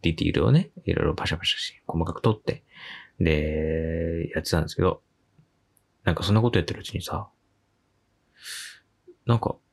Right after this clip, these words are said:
これ売りたくないかもと思ってきて、まだ、これ着れるんじゃないかなとか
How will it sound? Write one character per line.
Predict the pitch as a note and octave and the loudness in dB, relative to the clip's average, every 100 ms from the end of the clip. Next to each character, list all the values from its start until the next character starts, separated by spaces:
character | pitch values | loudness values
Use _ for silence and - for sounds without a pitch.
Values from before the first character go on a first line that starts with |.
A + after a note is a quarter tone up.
| _ _ - | _ _ 0
こ | A2+ | 4
れ | C3+ C3+ C3+ D3+ - - | 6 8 6 4 2 2
売 | A2+ | 4
り | C3 | 4
た | D3+ | 4
く | - D3 | 4 6
な | C#3+ D3 | 8 6
い | C3+ | 6
か | - | 0
も | - - | -2 -8
と | - | -12
思 | G2 | -12
っ | |
て | - | -12
き | - | -8
て、 | - - _ _ _ _ _ _ _ - | -8 -8 _ _ _ _ _ _ _ 0
ま | B2+ | 4
だ、 | C#3+ G#2 D#2+ - _ _ _ _ _ _ - - - _ - | 6 4 2 -4 _ _ _ _ _ _ -20 -20 -20 _ -2
こ | G2+ | 0
れ | |
着 | - A2 | 2 4
れ | B2 | 6
る | D3 | 8
ん | |
じ | A#2+ | 8
ゃ | |
な | D#2 | 6
い | |
か | D#2 | 2
な | - | -4
と | - | -6
か | - | -10